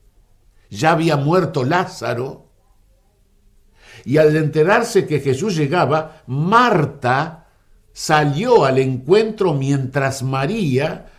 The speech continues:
permanecía en la casa. Marta le dijo a Jesús,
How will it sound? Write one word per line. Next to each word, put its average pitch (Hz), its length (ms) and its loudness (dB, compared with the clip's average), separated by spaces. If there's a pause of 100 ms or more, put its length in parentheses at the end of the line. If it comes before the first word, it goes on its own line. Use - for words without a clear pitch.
(140)
permanecía 135 760 0
en 139 80 -2
la 117 160 -4
casa. - 600 -8 (1700)
Marta 196 640 2
le 139 140 2
dijo 190 280 -2
a - 40 -6
Jesús, 151 680 -2